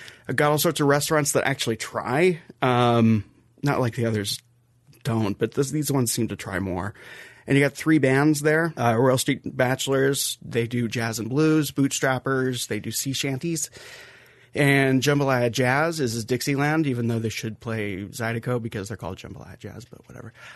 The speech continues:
It's themed after eighteenth century New Orleans, the first new land.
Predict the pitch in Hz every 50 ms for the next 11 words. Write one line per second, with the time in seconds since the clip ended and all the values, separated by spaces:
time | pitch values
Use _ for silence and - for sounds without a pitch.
0 | - - _ 160 160 143 147 - - - 165 165 165 156 156 156 151 147 - 156
1 | 143 147 143 - - 147 135 - - 131 123 - - 110 107 107 110 113 127 151
2 | 180 202 214 220 220 214 214 208 214 214 202 - - - - - - - 151 143
3 | - - 160 156 151 147 135 127 127 127 139 139 147 156 165 170 170 -